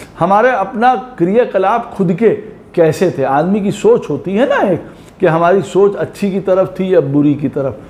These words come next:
नवमांश कुंडली का seventh house आपके पूर्व जन्म का third house था। ये वो घर है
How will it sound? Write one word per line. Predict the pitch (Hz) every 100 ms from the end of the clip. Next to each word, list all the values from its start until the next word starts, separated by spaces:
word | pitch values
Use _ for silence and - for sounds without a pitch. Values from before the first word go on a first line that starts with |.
| - - 143
नवमांश | 156 151 151 165 208 135
कुंडली | 170 151 151 170
का | 185 202
seventh | - 156 202 175 135
house | 139 190 - - - -
आपके | 139 190 - - 196
पूर्व | 202 190 220 190
जन्म | 160 147 147 143
का | 202 220 - - - -
third | - 190 220 151
house | 120 135 135
था। | - 196 - - - - - -
ये | 131 226
वो | 269 143 151 302
घर | 214 175 175
है | 117 135 208 277